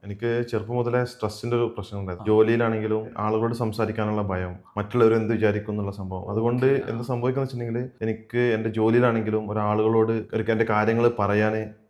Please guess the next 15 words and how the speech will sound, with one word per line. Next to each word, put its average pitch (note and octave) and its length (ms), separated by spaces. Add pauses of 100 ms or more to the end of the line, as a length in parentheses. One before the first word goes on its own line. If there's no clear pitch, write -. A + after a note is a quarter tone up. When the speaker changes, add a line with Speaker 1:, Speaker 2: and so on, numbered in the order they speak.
Speaker 1:
ഒരു G#2 120
ചോദിച്ചു A2 420
വാങ്ങാനൊരു G#2 440
പേടി. F#2+ 320
Speaker 2:
ആ. - 140 (260)
Speaker 1:
അങ്ങനെ B2 140
സ്ട്രെസ്സൊക്കെ C3 480
കൂടി C3 340
ഇനി B2 280
എന്ത് B2 300
ലൈഫിൽ A#2+ 320
എന്ത് C3+ 160
ചെയ്യുമെന്ന് C3+ 380
വിചാരിച്ചിരിക്കുന്ന C3 480
സമയത്താണ് A#2+ 460